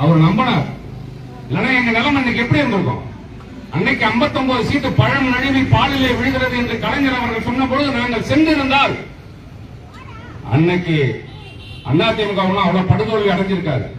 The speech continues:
மெஜாரிட்டி வந்திருக்காது. ஒரு எண்பது சீட்டு, தொண்ணூறு சீட்டு அதிமுக வந்திருக்கும். ஒரு எண்பது சீட்டு, தொண்ணூறு சீட்டு திமுக வந்திருக்கோம். நாங்கள் ஐம்பத்தொன்பது சீட்டிலே ஒரு நாற்பது,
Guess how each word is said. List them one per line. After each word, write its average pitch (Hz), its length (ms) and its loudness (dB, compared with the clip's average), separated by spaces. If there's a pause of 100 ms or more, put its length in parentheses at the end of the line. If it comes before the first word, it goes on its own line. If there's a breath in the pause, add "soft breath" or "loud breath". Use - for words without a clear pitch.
(1040)
மெஜாரிட்டி 285 440 4
வந்திருக்காது. 208 500 0 (680)
ஒரு 175 120 2 (100)
எண்பது 269 340 2
சீட்டு, 294 260 2
தொண்ணூறு 262 320 2
சீட்டு 285 180 0
அதிமுக 254 600 0
வந்திருக்கும். 208 400 0 (560)
ஒரு 165 100 0 (100)
எண்பது 269 360 2
சீட்டு, 294 240 0
தொண்ணூறு 254 400 0
சீட்டு 269 200 0 (140)
திமுக 285 460 2
வந்திருக்கோம். 202 480 0 (600)
நாங்கள் 285 420 4 (100)
ஐம்பத்தொன்பது 277 640 0
சீட்டிலே 269 360 -2
ஒரு 226 180 -2
நாற்பது, 262 380 2